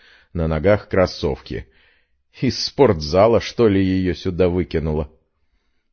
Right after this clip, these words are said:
"Там есть ещё кто?" — взволнованно закричал Андрей.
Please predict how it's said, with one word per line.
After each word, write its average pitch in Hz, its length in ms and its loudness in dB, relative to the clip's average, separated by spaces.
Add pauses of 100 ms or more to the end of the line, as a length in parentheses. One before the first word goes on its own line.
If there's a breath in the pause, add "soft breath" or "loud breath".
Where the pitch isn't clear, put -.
(140)
"Там 156 240 6
есть 156 340 2
ещё 156 300 4
кто?" — 113 420 4 (300 soft breath)
взволнованно 95 800 2
закричал 95 560 2
Андрей. 87 480 -2